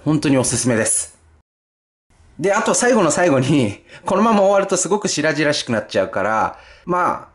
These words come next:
まあ、さらっと言うと、実はこのヘキサトロンって、トランスフォーマー、ザ・ヘッドマスターズのデストロンの忍者参謀、シックスショットに、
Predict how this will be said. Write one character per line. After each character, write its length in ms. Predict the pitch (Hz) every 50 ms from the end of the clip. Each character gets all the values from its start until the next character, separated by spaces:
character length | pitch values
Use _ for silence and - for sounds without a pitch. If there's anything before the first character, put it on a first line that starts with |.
| _ _ _ _
ま 60 | -
あ、 40 | 160
さ 140 | - 202 214
ら 100 | 220 226
っ 100 | 226 226
と 100 | - 120
言 180 | 110 120 135 131
う 40 |
と、 340 | 127 175 156 95 - - - - - - _ _ _ - - - - -
実 200 | 175 180 - -
は 60 | -
こ 80 | 160
の 60 | 160 156
ヘ 160 | 165 180 170
キ 80 | -
サ 140 | - 247 233
ト 80 | 240 269
ロ 120 | 262 156
ン 40 | 120
っ 40 | -
て、 320 | - 120 107 95 87 - - - - - - - _ _ _
ト 100 | 170 196
ラ 80 | 214
ン 60 | 202
ス 60 | - 208
フ 80 | 208
ォ 20 | 175
ー 40 |
マ 80 | 143 113 92 - -
ー、 20 | 101
ザ・ 180 | 135 139 135
ヘ 160 | - - 143
ッ 80 | 147 147
ド 100 | - 202
マ 140 | 196 196 185
ス 100 | - -
タ 140 | 151 117 107
ー 40 |
ズ 80 | 87 98
の 360 | 101 123 123 95 - - - -
デ 100 | - 151 156
ス 120 | - -
ト 100 | - 123
ロ 140 | 107 101 95
ン 80 | 90 98
の 280 | 117 113 - - - - - _ - -
忍 220 | 117 135 165 175 165
者 120 | 165 160 151
参 240 | - 147 131 117
謀、 240 | 98 98 87 - - - _ _ _ -
シ 180 | - - 156
ッ 120 | 156 - -
ク 100 | 240 233
ス 140 | - 240
シ 120 | 220 - 240
ョ 40 | 226
ッ 80 | 233
ト 140 | - - 104
に、 300 | 104 127 120 98 -